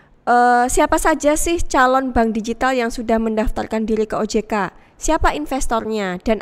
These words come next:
apa kelebihan dan kekurangannya. Jadi di sini ada, ada data, data yang mendukung bahwa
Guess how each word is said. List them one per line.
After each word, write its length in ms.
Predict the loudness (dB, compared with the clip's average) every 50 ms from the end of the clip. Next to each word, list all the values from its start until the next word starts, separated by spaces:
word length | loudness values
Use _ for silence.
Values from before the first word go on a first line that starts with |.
| -4 -8
apa 240 | -8 -4 -4 -6
kelebihan 480 | -2 -2 -2 -2 -2 0 0 0 0 0 -2
dan 160 | -4 -6 -6 -10
kekurangannya. 720 | -10 -10 -8 -6 -6 -6 -6 -8 -6 -6 -8 -8 -8 -8
Jadi 400 | -6 -6 -6 -4 -2 -4 -4 -4 -6 -16 -20 -20 -20 -12 -4
di 120 | -4 -4
sini 280 | -2 -2 -2 -2 -2 0
ada, 440 | 0 0 0 2 2 2 2 2 0 -4 -14 -20 _ _ _
ada 240 | -2 -2 0 -2 0
data, 520 | 0 0 -2 -2 -6 -8 -6 -6 -8 -12 -16 -20 -20 -20 -20 -6 2
data 240 | 4 4 4 4 2
yang 240 | 2 2 0 0 0
mendukung 400 | 0 0 -2 -2 -2 -4 -2 2
bahwa 480 | 2 2 2 2 0 0 0 0 -2